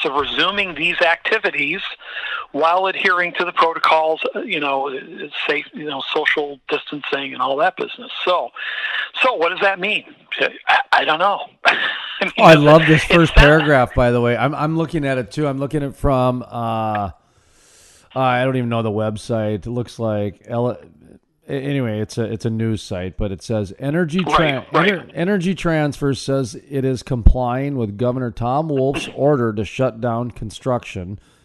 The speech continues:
Speaker 2: of the Mariner
Speaker 1: Right.
Speaker 2: East pipeline project while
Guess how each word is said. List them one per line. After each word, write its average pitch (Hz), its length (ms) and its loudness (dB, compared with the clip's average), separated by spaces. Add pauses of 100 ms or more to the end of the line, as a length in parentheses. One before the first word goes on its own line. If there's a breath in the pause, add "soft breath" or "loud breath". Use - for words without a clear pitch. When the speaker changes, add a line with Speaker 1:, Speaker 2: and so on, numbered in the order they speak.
(180 soft breath)
Speaker 2:
of 110 160 -8
the 113 80 -6
Mariner 120 440 -4
Speaker 1:
Right. 131 240 0
Speaker 2:
East - 100 4
pipeline 139 520 6
project 107 640 2 (420 soft breath)
while 135 480 4